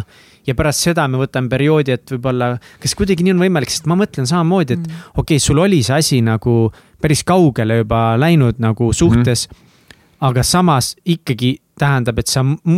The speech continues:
Speaker 1: muul ajal sa panid täiega seda ketast, sa olid igal pool, sa saavutasid
Speaker 3: Mhm.
Speaker 1: palju ja siis sa saavutasid ära ja siis sa said aru ja nüüd sa,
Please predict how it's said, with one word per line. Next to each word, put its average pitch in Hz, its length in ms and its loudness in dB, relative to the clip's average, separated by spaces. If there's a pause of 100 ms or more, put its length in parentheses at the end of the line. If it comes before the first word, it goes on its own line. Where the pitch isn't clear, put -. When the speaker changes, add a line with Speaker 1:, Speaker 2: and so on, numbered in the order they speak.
(140)
Speaker 1:
muul 180 340 4
ajal 151 300 0
sa 135 140 -2
panid 131 260 -4
täiega 135 440 0
seda 113 160 -6
ketast, 156 380 -4
sa 127 80 -8
olid 123 140 -8
igal 165 240 -2
pool, 165 200 0
sa 123 120 -6
saavutasid 147 640 -2
Speaker 3:
Mhm. 101 60 0
Speaker 1:
palju 143 420 0 (480)
ja 131 80 0
siis 202 240 0
sa 139 80 -4
saavutasid 165 460 -2
ära 220 420 0 (1300)
ja 131 60 -8
siis 180 200 -2
sa 139 80 -2
said 123 220 -4
aru 214 320 2 (760)
ja 139 60 -2
nüüd 175 160 2
sa, 170 80 -4